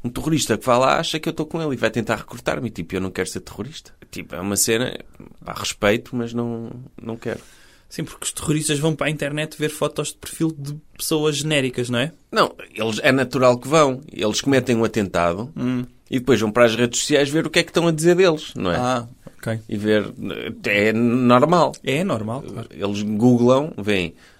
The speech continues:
Speaker 1: ok, cometi um atentado, vamos ver qual é, tipo, as reações. Vamos ver se eu consigo fazer com que o meu atentado exploda nas redes sociais também. Pois são terroristas, eles estão, andam atentos a vários tipos de explosão.
Speaker 2: Ok, ok, ok.
Speaker 1: Não é?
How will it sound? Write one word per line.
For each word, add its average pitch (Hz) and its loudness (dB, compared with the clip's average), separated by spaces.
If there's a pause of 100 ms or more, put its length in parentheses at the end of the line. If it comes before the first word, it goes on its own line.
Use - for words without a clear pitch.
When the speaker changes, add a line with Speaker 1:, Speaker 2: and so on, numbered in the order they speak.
Speaker 1:
ok, 104 0
cometi 117 -2
um 131 4
atentado, 110 2
vamos 113 2
ver 123 2
qual 110 2
é, 110 2
tipo, 104 -8 (220)
as 98 -6
reações. 98 -2 (360)
Vamos 104 -2
ver 117 2
se 117 0
eu 107 0
consigo 98 -2
fazer 104 -2
com - -18
que 107 -6
o 104 0
meu 98 2
atentado 95 0
exploda 95 -4
nas 90 -4
redes 92 -4
sociais - -10 (360)
também. 87 -6 (120)
Pois 95 -4
são 98 -2
terroristas, 110 -4
eles 87 -10
estão, - -6
andam 98 0
atentos 92 -4
a 98 -2
vários 95 0
tipos - -10
de - -10
explosão. 101 0
Speaker 2:
Ok, 151 4
ok, 139 -2
ok. 127 -6
Speaker 1:
Não 92 -6
é? 87 -8